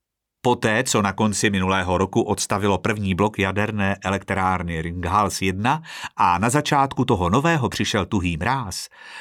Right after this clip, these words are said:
nemá severská země dost elektřiny. Švédská státní televize S V T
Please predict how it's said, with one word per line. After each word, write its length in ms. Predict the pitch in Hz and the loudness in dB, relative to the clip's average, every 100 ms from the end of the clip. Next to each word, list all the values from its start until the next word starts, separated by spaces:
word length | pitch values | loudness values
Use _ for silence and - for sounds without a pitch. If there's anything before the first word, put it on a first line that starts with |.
| - | -4
nemá 380 | 104 156 180 170 | -2 4 4 4
severská 560 | 160 143 143 - 87 | 2 2 0 0 -2
země 320 | 87 127 135 120 | 0 0 0 -2
dost 360 | 90 123 - | 0 -2 -2
elektřiny. 600 | 113 110 - - 85 67 - _ _ _ _ _ _ | -4 -4 -4 -4 -4 -4 -16 _ _ _ _ _ _
Švédská 720 | - 104 117 131 - 135 131 | -2 0 2 0 0 2 2
státní 540 | 135 - 104 98 101 92 | 2 0 0 0 -2 0
televize 540 | 107 101 104 98 104 - | 2 2 2 0 -2 -2
S 240 | 92 - | -4 -4
V 240 | 80 80 71 | -4 -4 -2
T 360 | 92 90 117 | -2 0 -2